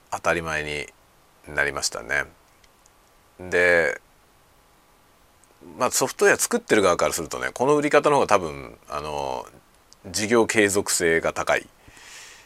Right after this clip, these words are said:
と思うんですよね。開さ-、開発費をこう、コンスタントに捻出できる。だから、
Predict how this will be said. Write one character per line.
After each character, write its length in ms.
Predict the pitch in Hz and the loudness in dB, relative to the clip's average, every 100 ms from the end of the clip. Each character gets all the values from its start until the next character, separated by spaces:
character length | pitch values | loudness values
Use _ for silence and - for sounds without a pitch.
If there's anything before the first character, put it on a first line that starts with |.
| _ _ _ _ | _ _ _ _
と 100 | - | 2
思 160 | 87 78 | 2 2
う 20 | |
ん 40 | |
で 60 | 53 | -2
す 100 | - | -2
よ 60 | |
ね。 140 | 64 58 | -2 0
開 180 | - 104 | 4 4
さ-、 140 | 117 - | 4 2
開 180 | 127 123 | 6 6
発 240 | 131 - | 4 -2
費 160 | 65 65 | -6 -6
を 280 | 67 55 - | -6 -6 -8
こ 300 | 65 62 50 | -8 -8 -10
う、 20 | _ _ _ _ _ | _ _ _ _ _
コ 140 | - | 0
ン 40 | 139 | 0
ス 60 | |
タ 100 | - | 0
ン 80 | 76 | -6
ト 80 | 55 | -8
に 160 | 57 - _ _ _ _ | -12 -16 _ _ _ _
捻 140 | 73 71 | -8 -6
出 160 | - | -4
で 100 | 65 | -6
き 80 | 58 | -6
る。 80 | 65 | 0
だ 100 | 92 | 0
か 60 | |
ら、 180 | 73 65 | 2 -2